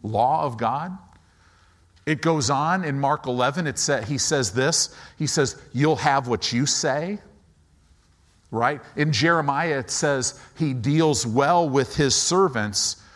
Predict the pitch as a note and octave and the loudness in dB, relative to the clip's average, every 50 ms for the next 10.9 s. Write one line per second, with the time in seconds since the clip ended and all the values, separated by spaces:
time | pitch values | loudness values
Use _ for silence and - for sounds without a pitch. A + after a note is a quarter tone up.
0 | - - - - A#2+ - - - - D#3 D#3 D#3 D3+ D3+ D3+ D3 C#3 C#3 C3+ - | -18 -8 -4 -4 -4 -4 -6 -6 -2 0 0 0 0 0 -2 -4 -4 -6 -8 -10
1 | - - - - - _ - _ _ _ - - E3 D3+ A#2 F#2 D3+ D3 B2+ - | -14 -20 -20 -20 -20 _ -20 _ _ _ -6 -2 0 0 0 0 0 0 0 0
2 | B2+ A#2 A#2 A#2 A#2+ D3 F3+ G3 G3+ G#3 - - - _ _ _ _ _ _ _ | -2 0 0 0 0 0 -4 -4 -6 -8 -14 -16 -20 _ _ _ _ _ _ _
3 | - - - - - - F3+ D#3+ C#3+ B2 G#2+ C#3 D3 E3+ G3+ F#3+ D#3 A#2+ D#3 F#3 | -20 -20 -14 -8 -4 -2 0 0 0 0 -2 -2 0 0 0 -2 -2 -2 -2 0
4 | A3+ B3+ B3 - - C#3 C#3+ C#3+ C#3 - C3+ D#3 F3+ F3 D#3 C3+ C3+ E3+ G3+ F#3+ | 0 2 0 0 0 0 -2 -2 -2 -2 -2 0 0 2 2 0 0 0 0 0
5 | C#3+ A2 G#2 G#2 G2+ - - - - - - - - - - D#3+ D#3 D3+ C3+ A#2+ | 0 -2 -2 -6 -8 -12 -20 -18 -8 -4 -4 -4 -4 -2 0 0 0 2 0 0
6 | A2 A2 G#2 - - G3+ A3+ G3+ - F#3+ G3+ G#3 G#3 G#3+ A3 G#3+ G#3+ - - - | 0 0 0 2 2 2 2 2 0 0 0 2 2 2 0 -2 -6 -12 -16 -20
7 | - _ _ _ - - B2 A#2 B2 B2 - - F3 E3+ D#3+ D3+ C#3 A#2+ - - | -20 _ _ _ -6 -4 -2 -2 -2 -4 -2 0 0 0 0 0 -2 -4 -4 -2
8 | C#3 D#3+ F#3 G3 D3 G2+ F#2 D2+ - - - - - - _ _ _ _ _ _ | -2 0 0 0 -2 -2 -6 -8 -10 -12 -18 -20 -20 -20 _ _ _ _ _ _
9 | _ _ _ _ _ _ - - - - - - - D3 C3+ A#2 A2 D3 E3 F#3 | _ _ _ _ _ _ -20 -18 -10 -6 -4 0 0 0 0 0 0 0 0 0
10 | A3+ - - - - - B2 A#2+ G#2 G2+ G2 G2 F#2+ G2 G2+ A#2 B2+ | 0 -2 -2 -6 -4 -2 0 0 0 0 0 0 -2 -2 -4 -4 -8